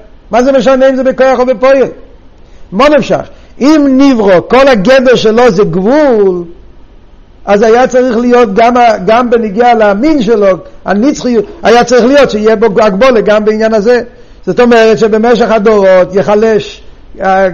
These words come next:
כוח הילוד, אה, ייגמר, אבל לא שזה יהיה כוח בלי גבול.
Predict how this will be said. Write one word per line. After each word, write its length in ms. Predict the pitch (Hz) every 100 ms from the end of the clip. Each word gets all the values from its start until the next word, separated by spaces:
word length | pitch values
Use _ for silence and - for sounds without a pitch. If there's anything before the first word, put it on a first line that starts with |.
| -
כוח 280 | 202 196 175
הילוד, 480 | 180 175 226 240 220
אה, 360 | 208 196 185 170
ייגמר, 760 | 180 180 190 202 247 240 214 - - - -
אבל 200 | 156 165
לא 120 | 175 190
שזה 280 | 220 185
יהיה 140 | 214 220
כוח 280 | 202 214 165
בלי 200 | 196 214
גבול. 260 | 190 254